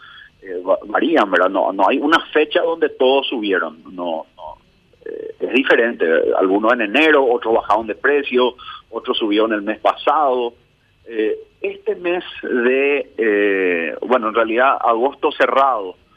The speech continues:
en los últimos días de agosto no hubieron más subas, eh, considerables, digamos, en nada. Eh, no, no, no veo que en estos días, eh,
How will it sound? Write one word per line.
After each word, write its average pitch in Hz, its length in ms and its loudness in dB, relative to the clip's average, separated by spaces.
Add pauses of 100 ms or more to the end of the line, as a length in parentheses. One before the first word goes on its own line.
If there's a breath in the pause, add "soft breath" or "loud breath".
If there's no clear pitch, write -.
(500 soft breath)
en 117 120 -16
los 120 160 -2
últimos 147 440 -2
días 139 200 2
de 160 80 4
agosto 135 440 2
no 160 100 -2
hubieron 135 400 -2
más 117 180 0 (100)
subas, 107 440 2 (360)
eh, 92 640 -6 (200)
considerables, 110 800 2
digamos, 104 400 -2
en 98 120 -8
nada. 73 420 4 (1040)
Eh, 85 680 -8 (840)
no, 98 300 0
no, 98 340 2
no 104 340 0
veo 117 280 2
que 143 100 2
en 131 140 0
estos 113 480 -2
días, 127 460 2 (340)
eh, 101 400 -2